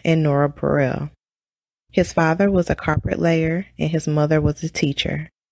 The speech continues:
As a child, Doctor Drew attended Meads Mill Elementary School and worked as a paperboy, selling copies of the Washington Times-Herald after school. In nineteen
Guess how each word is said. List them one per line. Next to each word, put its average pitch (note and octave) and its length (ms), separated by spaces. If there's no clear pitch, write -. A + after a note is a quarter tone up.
As E3+ 200
a D#3 40
child, E3+ 460
Doctor E3+ 300
Drew E3+ 400
attended E3 480
Meads E3 420
Mill E3+ 300
Elementary E3+ 500
School C#3+ 540
and E3 160
worked D#3+ 240
as D#3 140
a D3+ 80
paperboy, D3 760
selling D#3 380
copies D#3 440
of D#3 120
the D3+ 100
Washington E3 540
Times-Herald D#3 720
after C3+ 260
school. D3 520
In E3 120
nineteen D#3+ 380